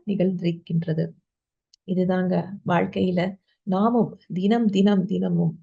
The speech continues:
செய்ய வேண்டிய விஷயங்கள் என்ன? இந்த சந்தோஷம் என்பதை, அந்த you find it in the unexpected places ன்னு சொல்றோம். அதை போல திடீரென்று எங்கே இருந்து வரும் என்றே தெரியாது.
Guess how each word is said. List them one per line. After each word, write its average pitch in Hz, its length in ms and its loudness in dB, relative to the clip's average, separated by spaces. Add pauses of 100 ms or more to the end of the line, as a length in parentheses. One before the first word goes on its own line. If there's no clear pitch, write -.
(280)
செய்ய 196 240 2
வேண்டிய 190 260 2
விஷயங்கள் 170 520 -2
என்ன? 190 280 2 (500)
இந்த 180 160 4
சந்தோஷம் 285 640 4
என்பதை, 180 460 2 (800)
அந்த 160 180 2 (720)
you 190 140 -6
find 294 300 0
it 302 100 -2
in 240 120 4
the 214 140 2
unexpected 226 800 0
places 175 400 -2
ன்னு 175 180 -4
சொல்றோம். 175 300 0 (360)
அதை 185 320 4
போல 196 260 0 (840)
திடீரென்று 311 680 4
எங்கே 202 300 4
இருந்து 247 240 4
வரும் 202 280 4
என்றே 202 280 4
தெரியாது. 151 440 -4